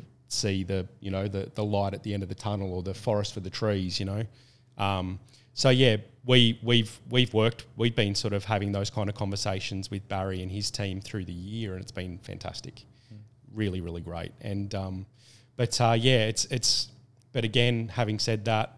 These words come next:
Speaker 1: it's motorsport. People look to protect an advantage that they have. Um, so we, we didn't have any, uh, you know,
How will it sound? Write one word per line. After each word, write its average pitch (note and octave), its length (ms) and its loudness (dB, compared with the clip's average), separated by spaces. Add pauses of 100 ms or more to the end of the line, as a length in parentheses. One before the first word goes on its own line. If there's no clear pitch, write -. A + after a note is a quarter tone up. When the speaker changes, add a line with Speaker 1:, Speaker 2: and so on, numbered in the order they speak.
Speaker 1:
it's - 160 -6
motorsport. G#2+ 720 2 (540)
People G#2+ 280 -2
look G#2 180 -2
to - 100 -10
protect - 420 -4
an G#2 100 -4
advantage F#2+ 520 -6
that G#2+ 120 -12
they F#2+ 120 -6
have. G2 420 -4 (680)
Um, F#2+ 280 -2
so G2 420 0 (180)
we, G#2+ 280 2 (140)
we A2 160 0
didn't G2 220 -6
have G2 200 -4
any, F#2+ 300 -6
uh, F#2+ 400 -6 (540)
you G#2 100 -8
know, F#2+ 240 -4